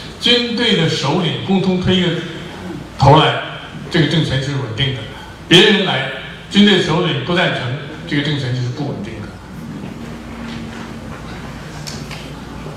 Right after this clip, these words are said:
啊，这是黎巴嫩的北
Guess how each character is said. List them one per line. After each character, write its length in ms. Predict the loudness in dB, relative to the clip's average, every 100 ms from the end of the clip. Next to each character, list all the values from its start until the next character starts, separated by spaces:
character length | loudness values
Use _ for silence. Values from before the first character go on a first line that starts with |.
| -14 -14 -8
啊， 220 | -4 -4 0
这 80 | 2
是 440 | 2 0 -2 -6 -8 -10 -12 -8 -8 -8 -6 -4
黎 120 | -2
巴 220 | 2 2
嫩 260 | 2 0 -2
的 160 | -4
北 80 | -6